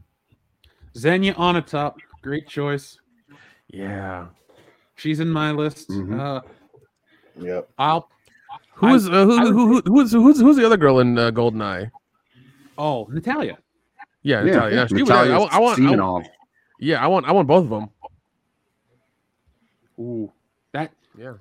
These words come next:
Speaker 1: one will kill you and one will marry you. So
Speaker 2: <laughs>
Speaker 1: it's a good balance.
Speaker 4: That's true.
Speaker 2: Yeah, man.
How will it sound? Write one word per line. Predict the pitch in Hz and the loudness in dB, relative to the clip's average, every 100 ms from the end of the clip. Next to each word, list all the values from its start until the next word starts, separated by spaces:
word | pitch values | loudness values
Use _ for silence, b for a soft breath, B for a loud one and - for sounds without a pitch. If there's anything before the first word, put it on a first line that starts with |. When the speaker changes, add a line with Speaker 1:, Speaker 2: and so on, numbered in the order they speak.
| _ | _
Speaker 1:
one | - 147 226 | -10 -6 -4
will | 269 | -4
kill | - - 226 | -8 -8 -6
you | 196 131 123 | -6 -6 -8
and | 123 | -8
one | 151 | -8
will | 170 120 | -8 -10
marry | 120 117 95 | -10 -10 -12
you. | 85 87 _ | -16 -20 _
So | - 113 110 107 104 _ - - _ | -14 -10 -8 -10 -14 _ -20 -20 _
Speaker 2:
<laughs> | _ _ _ _ _ | _ _ _ _ _
Speaker 1:
it's | 156 - - _ _ - - 339 339 - 311 | -8 -8 -14 _ _ -14 -10 -8 -8 -8 -8
a | 127 | -6
good | 143 143 | -6 -4
balance. | 113 110 - - - | -6 -8 -10 -18 -8
Speaker 4:
That's | 92 - | -8 -4
true. | - 220 156 - _ _ - | 2 2 0 -6 _ _ -10
Speaker 2:
Yeah, | 170 | -8
man. | 151 110 | -6 -6